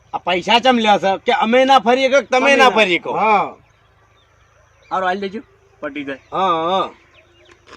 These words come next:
Speaker 1: તમે તારા અમે વાઢણ ખંચેરણ એ વખત કોથળા લઈને આવી જાજો, ભરી આલી દે અમે.
Speaker 3: એ તો બરાબર, અમારે તો ખાલી ફરવા ના જવો, બીજું કોઈ નહીં.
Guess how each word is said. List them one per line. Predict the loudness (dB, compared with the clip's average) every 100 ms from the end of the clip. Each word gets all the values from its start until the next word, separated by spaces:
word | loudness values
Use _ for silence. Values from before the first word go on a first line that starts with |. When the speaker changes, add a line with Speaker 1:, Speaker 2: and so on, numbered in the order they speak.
| _ _ _ _ _ _ _ _ _ _ _ _ _ _ _ _ -10
Speaker 1:
તમે | -6
તારા | -2 -2
અમે | -2
વાઢણ | 2 2 2 -2
ખંચેરણ | -4 -6 -2 0 2 0 -4 _ -2
એ | 0
વખત | 0 -4
કોથળા | -2 2 4 4
લઈને | 2 2
આવી | 2
જાજો, | 4 2 0 -6 _ _ _ _ _ -4
ભરી | 2 2
આલી | 4
દે | 2
અમે. | 2 -2 -12 _ _ _ _ _ _ -20
Speaker 3:
એ |
તો | -16
બરાબર, | -8 -6 -2 -2
અમારે | -2
તો | -2
ખાલી | -2 -4
ફરવા | -4 -2 -2 0
ના | -2
જવો, | -4 -10
બીજું | -10 -14
કોઈ | -10 -10 -10
નહીં. | -14